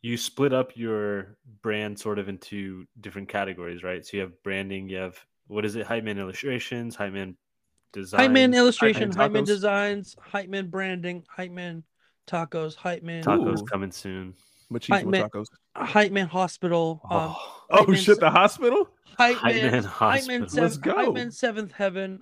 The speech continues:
Speaker 2: Um, we have,
Speaker 1: <laughs>
Speaker 2: we have the soap opera, which is just Hype Men, which is all just these guys that are really hyper, but, you know, then we find
Speaker 3: <laughs>
Speaker 2: out that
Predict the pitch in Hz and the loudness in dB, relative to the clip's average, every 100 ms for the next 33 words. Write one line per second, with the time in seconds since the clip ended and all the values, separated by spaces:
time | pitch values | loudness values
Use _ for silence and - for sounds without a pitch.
0 | - 180 180 175 175 - - 1077 1077 494 | -10 -6 -6 -8 -12 -18 -12 -2 2 2
1 | 226 220 220 220 202 - - - 233 226 | 2 2 4 2 0 -12 -14 -4 0 2
2 | 233 220 - 262 240 226 233 233 233 226 | 2 0 0 4 6 6 4 2 4 4
3 | 226 _ _ - 214 202 190 185 - 214 | 2 _ _ -2 -2 -2 -10 -12 -8 -8
4 | 196 - 175 180 180 185 180 180 165 156 | -8 -10 -6 -4 -2 -4 -6 -8 -8 0
5 | 180 185 175 170 _ _ _ _ _ _ | 2 2 0 -10 _ _ _ _ _ _
6 | - 190 156 185 180 180 170 180 170 175 | -6 -6 4 6 8 6 4 2 0 0
7 | 180 175 180 175 175 175 156 165 - 175 | -2 -4 -4 -4 -4 -6 -6 -10 -10 -8
8 | 170 165 - _ _ - 190 196 185 196 | -8 -10 -16 _ _ -4 0 0 0 0
9 | 202 196 185 185 170 180 175 | 0 2 2 0 -2 -4 -4